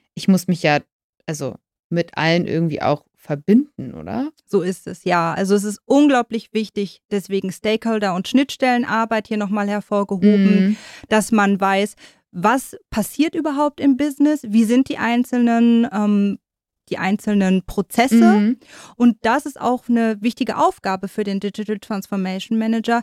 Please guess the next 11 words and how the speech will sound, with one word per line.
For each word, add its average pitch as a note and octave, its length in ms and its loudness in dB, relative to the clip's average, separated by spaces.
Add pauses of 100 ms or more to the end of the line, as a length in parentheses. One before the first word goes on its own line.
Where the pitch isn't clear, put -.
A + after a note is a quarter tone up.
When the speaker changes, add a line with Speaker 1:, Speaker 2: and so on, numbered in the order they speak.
(280)
Speaker 2:
die G#3+ 120 -14
Anforderungen D#4 760 2
aus G#3+ 180 -4
den A3+ 140 -4
operativen G3+ 760 -6
Einheiten A3+ 680 2
Speaker 1:
Mhm. A3 180 0
Speaker 2:
zu - 140 -4
verstehen A3 640 -2 (420)
und A#3+ 240 4 (100)
die B3+ 200 2